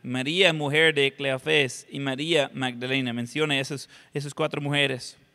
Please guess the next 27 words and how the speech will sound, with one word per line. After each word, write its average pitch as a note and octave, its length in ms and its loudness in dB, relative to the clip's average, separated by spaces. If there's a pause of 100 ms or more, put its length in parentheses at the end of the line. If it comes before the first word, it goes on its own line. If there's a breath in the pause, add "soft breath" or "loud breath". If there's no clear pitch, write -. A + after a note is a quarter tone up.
(760 soft breath)
"Cuando F3+ 280 2
vio F#3+ 260 8
Jesús F#3+ 560 6
a F#3 80 2
su F3 160 0
madre E3+ 360 4
y - 20 4
al D3+ 100 4
discípulo D3+ 600 -2
a C#3 80 0
quien C#3+ 340 -4
él D3 220 2
amaba", C3 560 2
esa B2 140 -10
está C#3 300 2
en B2+ 80 0
referencia C3+ 520 -2
a C#3 40 -2
Juan, B2 520 0 (800 soft breath)
"que E3 140 4
estaba D#3 300 2
presente, C#3+ 540 -2
dijo D#3+ 380 -2
a D3+ 60 0
su D#3+ 160 -4
madre: A#2+ 520 -2
'Mujer, C#3 680 0